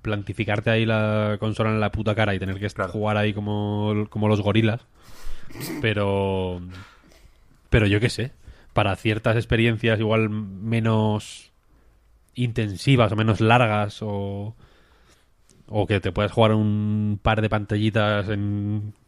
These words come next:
Speaker 1: en diez minutos y, y a otra cosa mariposa, vete a saber, igual funciona. Eso, por ejemplo, eh, ahora os lo con-, os lo comentaba antes, que me he puesto la Play en el escritorio con el, el PlayStation V R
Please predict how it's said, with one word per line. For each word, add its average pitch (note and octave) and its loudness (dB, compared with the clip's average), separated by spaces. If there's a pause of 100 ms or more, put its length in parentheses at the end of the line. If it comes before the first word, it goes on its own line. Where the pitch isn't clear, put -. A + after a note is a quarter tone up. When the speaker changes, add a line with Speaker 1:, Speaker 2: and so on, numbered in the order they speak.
(260)
Speaker 1:
en G#2 -6
diez A2 4
minutos G#2+ 0
y, G#2 -2
y G#2+ -2
a G#2+ 2
otra G2+ -2
cosa G#2+ -2
mariposa, G#2+ -2 (760)
vete A2 -4
a - -4
saber, G#2+ -2
igual G#2 -2
funciona. G#2 -4 (520)
Eso, B2 -2
por B2+ 6
ejemplo, A#2 2 (540)
eh, G#2+ -2
ahora A2+ 4
os G2 0
lo G2+ 0
con-, G#2 2
os G#2 2
lo G2 0
comentaba G2+ 4
antes, A2 0
que G2+ -2
me G2 -2
he G2+ 0
puesto G#2+ 2 (880)
la A#2 4
Play A#2 6
en A2+ 6
el A#2 6
escritorio A2+ 4
con G#2 -2
el, G2+ -4 (140)
el G#2+ -4
PlayStation G#2+ -2
V A2 6
R G#2+ 2